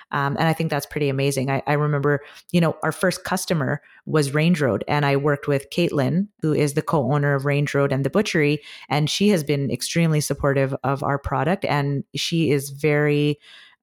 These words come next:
conscious of the ingredients and all of the product that they represent at Range Road and at The Butchery. And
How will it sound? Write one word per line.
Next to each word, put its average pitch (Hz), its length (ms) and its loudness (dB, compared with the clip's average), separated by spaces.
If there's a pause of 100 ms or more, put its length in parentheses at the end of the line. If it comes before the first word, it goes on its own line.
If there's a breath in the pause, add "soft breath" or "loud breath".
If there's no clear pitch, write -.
conscious 160 440 0
of 151 120 -2
the 143 120 0
ingredients 185 840 2
and 143 600 0
all 156 160 2
of 151 80 0
the - 80 -4
product 147 340 0
that 143 120 -6
they 147 100 2
represent 139 600 0 (100)
at 165 180 0
Range 185 260 2
Road 220 180 2
and 165 140 0
at 151 100 -2
The 170 60 -2
Butchery. 214 560 0
And 143 460 0